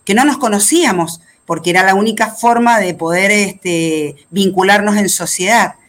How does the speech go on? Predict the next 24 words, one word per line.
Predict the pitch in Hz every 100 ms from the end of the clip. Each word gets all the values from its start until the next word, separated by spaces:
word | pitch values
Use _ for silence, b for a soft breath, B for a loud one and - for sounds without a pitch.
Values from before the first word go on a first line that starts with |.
| b b b b
de | 165 196
unir | 208 247
esos | 285 - 240 -
trazos, | 262 247 202 202 185
decimos | 180 - 208 208 202
a | 196
veces | 190 190 - 185
en | 185
la | 180 180
red, | 185 180 - b b
unir | 180 196 214
esos | 233 233 214
trazos | 214 220 - 254 -
que, | 202 185 175 170
que | 180
realmente | 175 185 202 220 226 226
en | 214
un | 208
principio | 214 214 240 233 226
fueron | 233 220 226
un | 226
dibujo | 220 226 254 - 277
y | 214 196
hoy, | 214 226 208